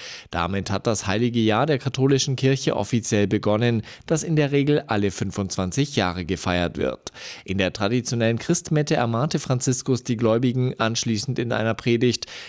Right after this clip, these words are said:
die Hoffnung als Pilger des Lichts in die Finsternis der Welt zu bringen.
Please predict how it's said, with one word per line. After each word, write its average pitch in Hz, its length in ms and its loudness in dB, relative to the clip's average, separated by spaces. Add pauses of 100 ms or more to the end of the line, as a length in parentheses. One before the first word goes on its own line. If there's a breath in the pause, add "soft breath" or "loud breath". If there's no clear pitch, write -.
(120 loud breath)
die 151 120 4
Hoffnung 135 420 2
als 120 260 0
Pilger 160 440 2
des 151 180 -4
Lichts - 340 -2
in 127 160 -4
die 143 140 2
Finsternis 98 680 -4
der 135 180 2
Welt 104 240 0
zu 92 140 -4
bringen. 90 460 -4